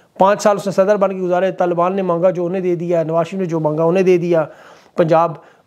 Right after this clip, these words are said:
बलूचिस्तान वाले सरदारों के, सहूलतकारों के हवाले किया, कम-, कंपनी को बजट के नाम पे ब्लैंक चेकबुक दे दी, अमेरिका को ड्रोन मारने की इजाज़त दे दी, मतलब, सारों को खुश करके, पाकिस्तान की तबाही करके वो ता-, वो चलता रहा, ला ताल्लुक हो गया। इमरान खान ला ताल्लुक नहीं हो सकता। इमरान खान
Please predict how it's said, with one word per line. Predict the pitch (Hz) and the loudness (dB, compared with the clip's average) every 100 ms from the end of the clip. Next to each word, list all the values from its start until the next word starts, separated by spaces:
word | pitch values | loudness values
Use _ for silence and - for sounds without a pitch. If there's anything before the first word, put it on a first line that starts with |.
| 180 | -2
बलूचिस्तान | 190 202 196 185 | 0 2 0 2
वाले | 180 180 147 | 0 -2 -6
सरदारों | - 165 165 175 | -4 0 0 0
के, | 175 165 | -2 -4
सहूलतकारों | 170 165 160 165 190 | -4 -6 -4 -4 -2
के | 196 | -2
हवाले | 170 165 165 | -2 -4 -6
किया, | 175 165 131 | -6 -4 -4
कम-, | 180 - - - - _ - | -4 -6 -12 -20 -20 _ 0
कंपनी | 190 196 190 | 2 2 2
को | 185 | 2
बजट | 170 185 | 2 0
के | 190 | 0
नाम | 175 165 | 0 0
पे | 170 | -2
ब्लैंक | 151 156 160 - | 0 0 -2 -6
चेकबुक | 165 175 170 | -6 -4 -2
दे | 170 180 | 0 0
दी, | 185 156 - 160 - 175 | -2 -6 -8 -12 -4 -2
अमेरिका | 175 170 185 | 0 0 0
को | 180 | 0
ड्रोन | 160 160 160 | -2 -4 -4
मारने | 147 151 | -6 -6
की | 147 | -8
इजाज़त | 135 120 120 | -8 -10 -10
दे | 123 | -14
दी, | - _ _ _ _ _ 175 | -18 _ _ _ _ _ -2
मतलब, | 170 | 2
सारों | 196 202 | 2 2
को | 185 | -2
खुश | 180 - | -4 -2
करके, | 180 180 240 - _ _ | -2 -2 -10 -16 _ _
पाकिस्तान | 175 160 196 | -2 0 -2
की | 175 | -2
तबाही | 170 170 | -2 0
करके | 170 147 156 | 0 -4 -6
वो | |
ता-, | 147 - - | -6 -8 -4
वो | 170 | -4
चलता | 170 - 143 139 | -6 -6 -6 -4
रहा, | 131 | -2
ला | 156 160 | 0 0
ताल्लुक | 165 165 165 | 2 2 0
हो | 131 | -2
गया। | 127 - - _ - | -10 -18 -20 _ 0
इमरान | 185 185 208 | 2 2 2
खान | 190 185 | 0 0
ला | 170 | -2
ताल्लुक | 170 160 175 | -4 -6 -6
नहीं | 160 175 | -6 -4
हो | 160 | -6
सकता। | - 175 - - - _ _ _ _ _ _ | -8 -18 -18 -20 -20 _ _ _ _ _ _
इमरान | 185 170 202 | 0 2 2
खान | 202 | 0